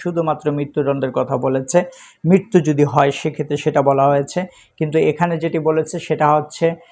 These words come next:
ধর্ষণ পরবর্তী যদি আহত হয়, সেক্ষেত্রেও আগের যে শাস্তি রয়েছে, সেই শাস্তি এখানে অ্যাপ্লিকেবল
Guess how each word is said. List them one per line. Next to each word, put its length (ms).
ধর্ষণ 420
পরবর্তী 440
যদি 160
আহত 300
হয়, 200
সেক্ষেত্রেও 540
আগের 320
যে 80
শাস্তি 360
রয়েছে, 300
সেই 140
শাস্তি 280
এখানে 240
অ্যাপ্লিকেবল 500